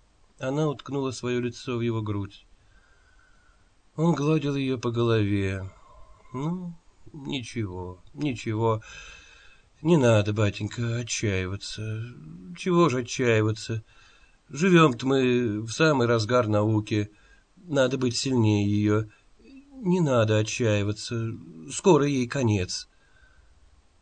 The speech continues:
Вера Максимовна вздрагивала, прижавшись к его груди. Доктор Туркеев,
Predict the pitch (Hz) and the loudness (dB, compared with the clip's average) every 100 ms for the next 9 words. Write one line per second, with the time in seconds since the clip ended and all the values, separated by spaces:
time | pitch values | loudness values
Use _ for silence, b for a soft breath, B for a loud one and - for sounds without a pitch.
0 | _ _ _ _ _ 120 131 123 123 - | _ _ _ _ _ -2 0 2 2 0
1 | 117 110 107 104 98 101 107 147 170 165 | 0 2 2 0 0 -4 -2 0 0 0
2 | 160 160 151 139 135 123 135 117 127 - | -2 -2 -4 -6 -8 -6 -6 -8 -12 -12
3 | - 117 110 110 107 107 95 92 90 90 | -8 -6 -4 -4 -4 -6 -6 -8 -10 -12
4 | - _ _ _ - - - _ _ _ | -18 _ _ _ -20 -20 -20 _ _ _
5 | _ 117 113 110 - 101 107 104 156 165 | _ -6 -4 -4 -8 -8 -8 -6 -4 -4
6 | 160 - | -6 -12